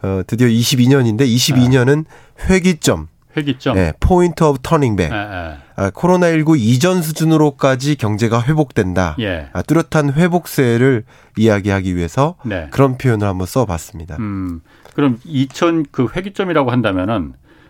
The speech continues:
Speaker 2: 코로나 이전, 그러니까 이천십팔 년, 이천십구 년
Speaker 1: 네.
Speaker 2: 그 시점으로 돌아가는 겁니까? 아니면 그 시점보다 좀 더 나아질 가능성이 있는 겁니까?
Speaker 1: 아, 지금 경제를 보시면 뭐
Speaker 2: 네.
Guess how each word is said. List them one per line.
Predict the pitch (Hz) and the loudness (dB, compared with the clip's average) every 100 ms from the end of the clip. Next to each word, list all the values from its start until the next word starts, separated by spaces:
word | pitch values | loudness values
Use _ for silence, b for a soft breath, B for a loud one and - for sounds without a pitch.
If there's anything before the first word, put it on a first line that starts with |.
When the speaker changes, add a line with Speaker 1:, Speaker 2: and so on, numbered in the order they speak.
| b | b
Speaker 2:
코로나 | - 196 190 180 | -6 -4 0 0
이전, | 117 117 131 117 | 0 0 0 0
그러니까 | 104 98 | -2 -4
이천십팔 | 95 107 - 143 131 - 143 | -4 -6 -2 -2 -2 -2 -2
년, | 113 | 0
이천십구 | - 131 - - - 120 | 0 -2 -2 -8 -2 0
년 | 113 82 69 | 0 -2 -4
Speaker 1:
네. | 107 92 | -2 0
Speaker 2:
그 | |
시점으로 | - 135 - 156 147 135 123 135 131 - | 0 -4 -2 0 2 2 2 0 -2 -6
돌아가는 | 110 117 117 117 | -4 -2 0 -2
겁니까? | 107 104 143 | -2 -2 -2
아니면 | 147 | -2
그 | - | -2
시점보다 | 120 - 127 135 | -4 -2 -2 0
좀 | 139 139 | 0 0
더 | 143 135 _ - | -2 -4 _ -12
나아질 | 95 87 104 127 165 | -6 -4 -2 -2 0
가능성이 | 147 127 - 117 110 | 0 0 0 -2 -2
있는 | 110 98 92 | -2 -4 -4
겁니까? | 82 82 120 - - | -4 -6 -8 -8 -4
Speaker 1:
아, | 104 | -4
지금 | 95 139 151 160 156 156 143 107 | 0 2 4 4 4 2 0 -2
경제를 | - 127 135 156 156 | 0 2 2 2 0
보시면 | 127 117 127 127 156 101 90 | 0 0 2 0 0 -2 -2
뭐 | 110 104 | 0 0
Speaker 2:
네. | 95 80 | -2 -6